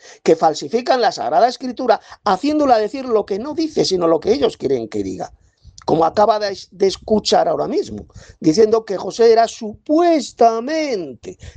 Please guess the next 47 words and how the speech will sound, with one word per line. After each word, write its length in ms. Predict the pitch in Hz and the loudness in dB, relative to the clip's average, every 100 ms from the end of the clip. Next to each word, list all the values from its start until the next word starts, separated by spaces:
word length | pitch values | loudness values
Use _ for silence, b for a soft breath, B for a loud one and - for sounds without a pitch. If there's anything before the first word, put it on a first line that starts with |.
| B | B
el 220 | 143 143 | 0 2
padre 320 | - 147 139 | 2 2 2
de 100 | 120 | -4
Jesús. 220 | 113 104 110 | -6 -10 -8
¿Y 100 | 98 | 0
dónde 260 | 107 113 110 | 0 2 2
lo 140 | 104 | 2
dice 240 | 135 120 110 | 0 0 -2
eso 160 | 110 | 0
la 80 | 110 | -4
Escritura? 500 | - 131 - 170 - _ _ _ - | -4 0 2 4 2 _ _ _ 0
Es 240 | 156 - | 0 2
un 140 | 160 143 | 0 2
normal 400 | 131 135 180 196 | 0 2 0 0
soplagaitas. 600 | 156 147 131 170 202 175 | 0 2 2 2 0 0
¿Me 120 | 120 | 0
puede 220 | 147 151 | 2 4
dar 140 | 165 | 4
usted 220 | 160 151 165 | 2 0 2
el 60 | |
versículo 640 | 160 - 381 392 277 - _ _ _ _ - | 2 2 0 4 4 2 _ _ _ _ -2
donde 260 | 160 175 | 0 0
se 140 | 170 170 | 0 0
diga 200 | 190 190 | 2 0
supuestamente 1300 | - 185 170 202 214 202 196 185 220 202 151 123 - _ _ _ - | 0 -4 2 4 4 2 0 0 -2 -4 -4 -6 -6 _ _ _ 0
era 180 | 185 185 | 4 4
el 100 | 180 | 4
padre 280 | 175 175 | 2 2
de 80 | 165 | -2
Jesús? 320 | 156 165 233 - | -2 -4 -4 -2
No 140 | 135 | 0
lo 100 | 117 | 4
dice, 240 | 170 - | 2 4
¿verdad? 400 | 123 117 185 240 _ _ - | 2 4 4 2 _ _ -20
Por 120 | - | -10
tanto, 220 | 104 104 | -6 -4
usted 180 | 139 202 | 0 0
ha 40 | |
mentido. 540 | 202 120 110 190 104 - _ _ _ _ _ _ _ | 0 -4 -2 -2 -2 -8 _ _ _ _ _ _ _
Sobre 240 | - 160 | -2 -2
este 160 | 175 170 | 0 0
punto, 240 | 185 165 | 0 0
hermano, 320 | 160 170 208 233 | 0 0 -4 -6
si 100 | - | -4
quieres 240 | 139 127 | -2 -2
añadir 320 | 117 113 117 | -4 -6 -6
algo. 240 | - 202 | -8 -10